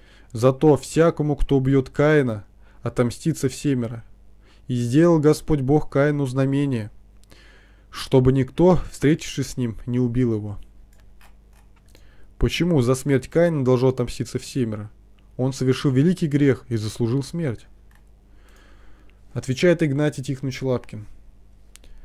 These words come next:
Бог не хочет, чтобы кто-то приводил приговор в исполнение, единолично вынося решение во гневе. Исход, двадцать первая глава, двенадцатый стих. "Кто ударит человека так, что он умрёт, да будет предан смерти".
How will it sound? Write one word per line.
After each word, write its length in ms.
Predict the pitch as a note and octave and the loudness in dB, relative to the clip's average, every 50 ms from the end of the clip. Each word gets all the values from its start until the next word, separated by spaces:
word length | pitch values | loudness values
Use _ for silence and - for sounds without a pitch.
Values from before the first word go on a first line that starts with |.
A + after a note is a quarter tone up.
| - - - - - - - - | -20 -20 -20 -20 -20 -18 -12 -6
Бог 400 | A2+ G#2+ C#3 E3 F3+ E3+ - D3 | 0 2 4 4 4 2 0 -2
не 80 | C#3+ | -4
хочет, 340 | C3 - F#3 F#3 - - B2+ | -2 0 0 0 0 -2 -6
чтобы 300 | - - C#3 C3 C3 B2+ | -4 -2 0 0 0 0
кто-то 340 | - - E3 F3+ F3 - B2+ | 0 0 0 0 0 0 0
приводил 460 | - B2 A#2+ A#2 B2 B2 B2 C3 B2+ | 0 2 2 4 4 2 2 2 0
приговор 500 | C3 - B2+ A2+ B2 A#2+ A#2+ C3+ C3+ C3 | 0 0 0 2 2 2 4 2 2 2
в 60 | B2+ | 0
исполнение, 680 | B2+ - - C3+ C3 C3 C3+ C3 B2+ A#2+ A2+ G#2+ G#2 - - - - - - - - - - - - | -2 0 0 0 0 2 0 0 -2 -2 -4 -6 -10 -12 -16 -20 -20 -20 -20 -20 -20 -20 -20 -12 -8
единолично 600 | B2+ A2+ A#2+ A#2+ A#2+ A#2 A#2 C#3 D3+ - - C3+ | -4 -2 0 0 2 2 0 0 -2 -4 -6 -4
вынося 360 | A#2 A#2+ B2 A#2+ A2+ - B2+ A2+ | -4 -2 -4 -4 -2 0 0 0
решение 520 | A#2 G#2+ - - C3+ C#3+ C#3+ C3+ B2 A#2 | 0 0 0 0 0 0 0 0 -2 -2
во 140 | A2+ A#2+ B2 | -2 -2 -2
гневе. 420 | B2 A#2+ B2 A#2 G#2 G2+ G2 - - - - - - - - - _ _ - _ _ _ _ _ _ _ _ - - | -2 -2 -4 -4 -4 -6 -8 -12 -14 -20 -20 -20 -20 -20 -20 -20 _ _ -20 _ _ _ _ _ _ _ _ -20 -16
Исход, 440 | - - - C3 C#3+ D#3 D#3 - - - - - | -14 -8 -2 0 0 0 -2 -4 -10 -20 -18 -8
двадцать 260 | B2 A#2+ A#2 - - - | -4 -4 -4 -4 -4 -4
первая 260 | C3 B2 A#2 A#2 A2 | -2 -2 -2 -2 -2
глава, 200 | A#2 A#2 C3 C3 | -2 -2 -2 -2
двенадцатый 380 | B2 A#2 A#2 A2+ - - A#2+ | -4 -6 -6 -8 -8 -10 -12
стих. 360 | - - - A#2 A2+ - - - - _ _ - - - - - - - - | -14 -12 -12 -12 -12 -12 -16 -20 -20 _ _ -20 -20 -20 -20 -20 -20 -18 -10
"Кто 360 | - - - - C#3+ D3 C#3+ | -8 -4 0 2 4 4 4
ударит 340 | C3+ C3 C3+ C3+ C3 B2+ B2 | 4 4 4 4 4 2 0
человека 500 | - - B2 A#2 A#2+ B2 B2+ B2 B2 B2 | 0 0 0 2 2 2 2 0 0 -4
так, 320 | - - C3+ C3 A#2+ - - | -4 0 0 0 0 0 -4
что 200 | - - B2 A2+ | -6 -4 -2 -2
он 120 | A2+ A#2 | -2 -2
умрёт, 440 | A#2 A#2 A#2 C3 D#3 F3 E3+ - - - _ - | -2 0 0 2 2 0 -2 -6 -12 -20 _ -6
да 140 | - A#2 A#2 | -2 -2 0
будет 320 | A#2 D3 D#3+ D3+ C3+ - - | 2 2 2 0 0 0 0
предан 260 | B2+ B2+ A#2+ A#2+ A2+ | 2 2 2 0 -4
смерти". 480 | - - A#2+ A2+ G#2+ - - - B2+ | -8 -8 -8 -8 -8 -10 -12 -16 -20